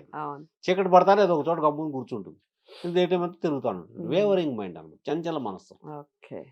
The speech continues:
Speaker 2: కాబట్టి అనేక రేఖలు కలిగినటువంటి హస్తము వర్రీసు, టెన్షను, మిస్‌అండర్‌స్టాండింగ్స్, ఆందోళన, అది ఆ స్థానాన్ని బట్టి, గ్రహాలను బట్టి.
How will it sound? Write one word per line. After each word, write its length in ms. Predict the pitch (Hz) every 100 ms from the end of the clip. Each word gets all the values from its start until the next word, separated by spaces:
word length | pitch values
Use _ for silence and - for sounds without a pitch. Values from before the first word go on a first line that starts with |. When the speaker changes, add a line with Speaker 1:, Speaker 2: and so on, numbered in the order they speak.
| _
Speaker 2:
కాబట్టి 240 | - 127
అనేక 380 | 117 131 180 196 196
రేఖలు 360 | 147 160 180
కలిగినటువంటి 680 | 160 151 135 123 127 113 104
హస్తము 460 | 104 110 - 127 190 _ _ _ _ 98
వర్రీసు, 600 | 107 147 151 131 107 135 147
టెన్షను, 500 | 113 127 123 113 131
మిస్‌అండర్‌స్టాండింగ్స్, 1000 | 139 107 139 143 139 - 123 117 101 95 139 117
ఆందోళన, 540 | 98 131 143 135 107 123 143 _ _ _
అది 220 | 113 160 208
ఆ 100 | 170
స్థానాన్ని 460 | - 151 190 190 165
బట్టి, 220 | 156 120
గ్రహాలను 520 | 117 117 147 139 110
బట్టి. 260 | 98 -